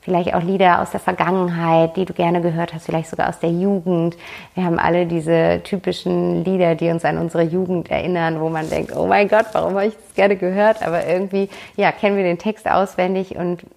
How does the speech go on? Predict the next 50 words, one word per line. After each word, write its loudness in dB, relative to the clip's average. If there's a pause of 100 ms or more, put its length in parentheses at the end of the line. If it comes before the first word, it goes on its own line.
(100)
sind -2
gut -4
drauf 2
und -4
bekommen -4
ein 2
Lächeln 0
ins -6
Gesicht, -4
wenn -2
wir -2
die -4
Lieder 0
hören. 0
Und -6
genau 0
die 0
packst -12
du -4
dir 0
in -2
diese -4
Playlist -2
rein 0
und -6 (360)
startest 2
damit -2
zum -2
Beispiel -2
in 0
deinen 0
Tag. 0
Oder 0
wenn -2
du -2
gerade -2
wirklich -6
im -4
Laufe 0
des -6
Tages -2
merkst, -4
wie -4
du 0
immer 2
tiefer 0
wieder 0
in -4
so -2
ein -2